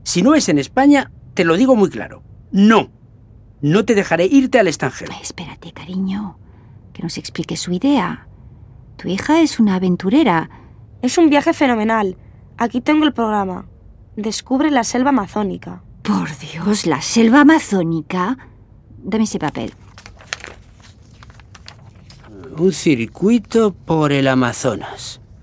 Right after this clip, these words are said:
Speaker 1: ¡Qué peligro! Los animales, las plantas carnívoras. Estás loca.
Speaker 2: Destinado a los jóvenes que quieren sentir la naturaleza.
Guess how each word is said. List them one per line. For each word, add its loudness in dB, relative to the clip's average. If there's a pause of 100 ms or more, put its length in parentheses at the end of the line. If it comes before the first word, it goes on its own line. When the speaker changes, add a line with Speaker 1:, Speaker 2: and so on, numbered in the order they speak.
(400)
Speaker 1:
¡Qué -2
peligro! -12 (640)
Los -12
animales, -2
las -10
plantas -8
carnívoras. -4 (320)
Estás -4
loca. -6 (160)
Speaker 2:
Destinado -2
a -4
los -6
jóvenes 2
que -8
quieren -2
sentir -4
la 0
naturaleza. -6